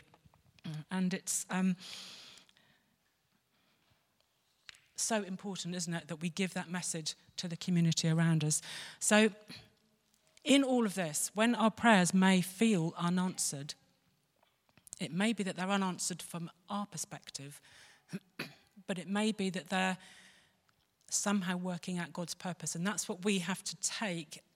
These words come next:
<clears throat> um, comfort in and believe in. That even if the worst may happen for those of us through what, the season that's coming, there will be a purpose in it. There will be a greater yes in whatever may come. And we can bring that message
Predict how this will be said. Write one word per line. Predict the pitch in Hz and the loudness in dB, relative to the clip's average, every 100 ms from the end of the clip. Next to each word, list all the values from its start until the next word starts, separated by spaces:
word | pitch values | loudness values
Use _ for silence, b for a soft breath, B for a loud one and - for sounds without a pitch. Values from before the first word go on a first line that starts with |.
| 285 | 4
<clears throat> | 233 180 - | 6 4 -2
um, | 208 185 175 | -4 -2 -4
comfort | - 202 190 - 151 | -6 -6 -6 -8 -8
in | 156 151 - _ _ _ _ _ - | -8 -8 -14 _ _ _ _ _ -8
and | 170 | -4
believe | 175 170 180 160 | -2 -2 -4 -6
in. | 147 B B B B | -10 B B B B
That | - - | -6 0
even | 247 262 254 | 2 6 4
if | 196 | 4
the | |
worst | 202 226 208 - | 6 6 6 2
may | 202 | -2
happen | 170 208 - 175 156 | 0 -2 -4 -6 -8
for | - 170 | -6 -2
those | 185 190 | 0 0
of | 175 | -2
us | 165 160 | -6 -6
through | - 180 | -6 -6
what, | 170 - | -6 -8
the | 165 | -8
season | - 180 165 | -6 -6 -8
that's | - | -10
coming, | - - 202 151 151 B B B - | -10 -6 -4 -4 -8 B B B -4
there | 185 | 0
will | 233 | 0
be | 254 | -2
a | 226 | -4
purpose | - 226 202 175 - | -4 -8 -6 -8 -8
in | 156 | -8
it. | 143 - - - | -10 -12 -10 -6
There | 180 | -4
will | 208 | -2
be | 202 | 0
a | 185 | -2
greater | 175 190 208 - | -2 -4 -2 -2
yes | 180 196 143 - - - B B B | -2 -2 -4 -4 -4 -4 B B B
in | 175 | -8
whatever | 175 175 175 | -4 -4 -4
may | 175 165 | -6 -8
come. | - 175 165 - | -8 -8 -6 -6
And | 175 | -4
we | 190 | -4
can | - 185 | -4 -6
bring | - 202 208 | 0 0 0
that | 196 | -2
message | 170 180 - 170 156 | -4 -6 -4 -6 -6